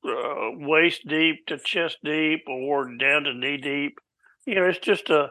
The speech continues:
it's a, it's a typical Tennessee creek and, and runs through the farmland. Nothing, nothing fancy about it. Cleveland, Cleveland's, like, from New Jersey, so he's kind of a Northeast kind of guy and got the Babbling Brooks and, and all that stuff, which is wonderful. I've, I've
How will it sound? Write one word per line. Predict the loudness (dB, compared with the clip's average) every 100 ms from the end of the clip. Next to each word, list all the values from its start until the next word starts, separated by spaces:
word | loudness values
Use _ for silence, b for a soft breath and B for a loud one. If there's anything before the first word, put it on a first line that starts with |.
| -2
it's | -2 -2
a, | -12 -2
it's | 0 -2
a | 2
typical | 2 2 2 2
Tennessee | 4 0 0 4 4
creek | 6 2 2 -2 -20 -6
and, | -4 0
and | 0 0 0
runs | 2 2
through | 2
the | 0
farmland. | 2 2 2 -2 -10 _
Nothing, | 2 2 4 -2 0
nothing | 0 0 -4
fancy | -2 -2 -2 -4
about | -4 0 0 0
it. | -8 _ _ _
Cleveland, | 2 4 6 6 4 2 0
Cleveland's, | 4 4 2 4
like, | 4 4
from | 2 4
New | 2
Jersey, | 2 4 4 4 -2
so | 0 2
he's | 2 0
kind | 0 2
of | 0
a |
Northeast | 0 4 4 4 -2 -2 -6
kind | -4 -2
of | 4
guy | 6 6 4 _ _ _ _ _ _ _ -2
and | 0 2
got | 2 2
the | 2
Babbling | 4 4 4 2
Brooks | 4 4 2 -6
and, | -4 -2
and | 0 4
all | 4
that | 4 0
stuff, | -2 -2
which | -2
is | -4 -4
wonderful. | 2 4 4 0 2
I've, | 2 2 0
I've | 0